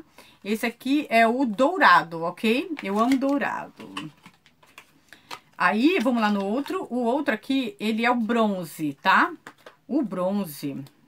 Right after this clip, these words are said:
O bronze, eu acho que é legal, ele serve muito pra usar como contorno bronze, tá? Então, deixa eu só dar uma limpadinha no meu pincel. Olha a cor dele.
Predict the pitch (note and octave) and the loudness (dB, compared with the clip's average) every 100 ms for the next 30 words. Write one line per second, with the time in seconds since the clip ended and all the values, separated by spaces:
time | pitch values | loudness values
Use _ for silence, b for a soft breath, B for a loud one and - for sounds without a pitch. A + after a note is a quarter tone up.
0 | _ G#3 G#3 A#3 B3 G#3 F3+ - G#3+ A#3 | _ 0 4 4 2 0 -6 -2 4 4
1 | B3 - A3+ G3 G#3+ A3+ A3 A3 A3+ G#3+ | 4 2 -2 2 4 4 4 0 0 2
2 | A3+ B3+ C4 - A3 G#3+ A3+ A3+ A3+ A3+ | 4 2 -2 0 0 0 0 -2 0 -2
3 | A3 - D4 D#4 - G#3+ F#3 E3+ D#3 D#3 | -2 0 0 0 0 0 0 -4 -6 -6
4 | C3+ C#3+ D3 F3 G#3+ A3 B B - G3+ | -6 -8 0 4 4 2 B B -12 -10
5 | A#3+ A3 A#3 G3 E3+ D3+ C#3+ D3+ D3+ D#3 | -8 -4 -2 -2 -4 -6 -6 -6 -6 -10
6 | - D3+ C#3+ G3+ b b F#3 G3+ G3 F#3 | -10 -6 -6 -8 b b -4 -4 -4 -8
7 | D3 C#3+ C#3+ G3 | -8 -8 -8 -12